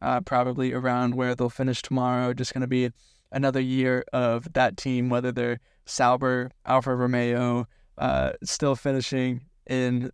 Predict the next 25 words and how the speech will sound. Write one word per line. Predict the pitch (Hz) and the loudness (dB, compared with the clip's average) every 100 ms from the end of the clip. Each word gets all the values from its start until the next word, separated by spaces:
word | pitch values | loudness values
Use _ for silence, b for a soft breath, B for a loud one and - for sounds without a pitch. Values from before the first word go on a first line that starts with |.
| _ | _
the | - 127 | -2 0
bottom | 123 123 127 | 4 4 4
half | 123 120 | 2 0
of | 131 | 0
the | 120 | 0
midfield, | 120 117 131 127 123 127 | 0 0 0 2 0 0
not | 123 110 | 0 2
really | 123 123 | 0 0
doing | 127 127 | -2 -4
anything, | 123 - 127 123 | -4 -2 0 0
kinda | - 131 | -2 -4
just | 131 - - _ _ _ _ | -4 -6 -8 _ _ _ _
getting | 143 135 127 | 0 2 2
lost | 131 123 127 - | 4 4 4 0
in | 135 | -2
the | 127 | 0
race. | 131 131 127 | 2 0 0
But | 139 131 113 _ - | 0 0 -2 _ -4
at | 131 | 0
least | 147 190 160 - - _ _ - | 2 2 0 -8 -18 _ _ -4
we'll | 139 135 127 120 | 0 2 2 0
probably | 143 135 139 131 | 2 4 4 0
get | 120 - | 0 -2
to | 127 | -2
see | - 139 135 123 | -2 -2 -2 -6